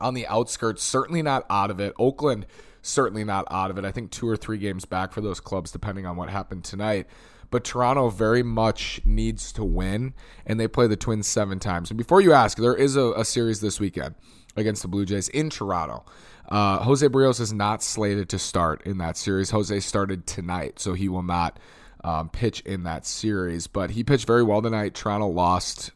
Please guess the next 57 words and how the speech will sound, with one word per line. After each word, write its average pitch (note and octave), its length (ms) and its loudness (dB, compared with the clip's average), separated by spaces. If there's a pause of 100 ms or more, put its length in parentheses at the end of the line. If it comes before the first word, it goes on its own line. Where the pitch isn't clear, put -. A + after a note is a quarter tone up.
um, E2+ 520 -6 (480)
but F2 160 -2
Jose G2 300 -2
was E2+ 160 -4
awesome. C#2+ 440 -6 (300)
I - 60 -12
think A2+ 100 -6
they F2+ 80 -2
lost E2+ 300 -2
two F#2 160 -6
nothing, A#1 400 -10
but F2 100 -2
he G2 120 2
was F2 160 0
great. C#2+ 260 -4 (280)
And D3 160 2
for F#3+ 80 6
the F#3 80 8
most E3 220 10
part, D3 160 8
he's B2 140 2
been A#2 160 2
really G#2 240 4
good F#2 180 0
for F2+ 100 -6
them. C2 320 -8
And G2+ 160 -2
he A#2 180 4
had C3 120 8
some B2 140 0
blow-up G#2+ 320 6
outings G2+ 320 2
at - 60 -10
the F2+ 40 -8
beginning, C#3 380 2
but A#2+ 100 2
he's A2 160 0
been G#2+ 160 -2
Jose G#2 260 0
Berrios. D#2+ 480 -4
I F2+ 40 -4
mean, F2 120 -6
he F#2 120 -2
has G2+ 240 -2
his G2+ 140 -4
dominant G2 520 -4
showings. C3+ 520 4
He A#2+ 100 0
has G2+ 180 0
some G#2+ 260 -4
where G2 120 -2
he G2+ 80 -2
blows F2+ 340 -4
up B2+ 180 6
a B2+ 60 2
little B2 220 4
bit. A#2 280 2